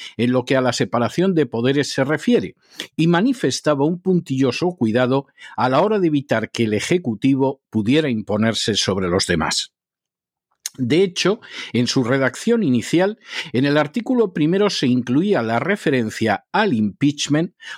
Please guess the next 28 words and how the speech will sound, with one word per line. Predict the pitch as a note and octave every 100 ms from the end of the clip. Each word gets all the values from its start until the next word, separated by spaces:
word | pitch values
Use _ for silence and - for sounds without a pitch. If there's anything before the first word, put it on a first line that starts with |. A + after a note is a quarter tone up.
| -
o | C#3
forma | - A3+ A3 G3+
de | D#3+ C#3
destitución | A#2 - A2 - - _ - - - F#3+ F3+
del | A#2+ A2+
presidente | - F#3+ G#3 B2+ D3 E3 C#3+ F3+ F3+ - - - -
antes | A3 A3 C3+ G#2+ F#2
de | G#2
que | B2
los | A#2 A2
contornos | - A#2 A2 G#3 G3 B2 G#2+
de | G#2+
la | G2+ -
presidencia | F#3 F#3 F#3+ D#3+ B2+ C#3+ D3 - _ -
quedaran | A#2+ C3+ F3 A#2+
establecidos | G#2+ - D#3 D#3+ C#3+ C#3+ C#3 C#3 - _
ya | A#2+ A#2+ G3 G#3+ _
en | A2 G2
el | F#2+
artículo | F2 - C3+ - G2 D#2+
segundo. | - F2 E2+ C#2 - - _ _ - - - - -
Tras | D#3 E3
un | C#4+
dinámico | C#4 A#3+ G3+ F3 C3+
debate, | G#2 G#2+ C3 C3 B2 E3+ -
la | A#2
convención | A#2 D#3 E3+ D#3+ A#3 B3
decidió | G3+ - A#2+ C#3 D#3 D#3+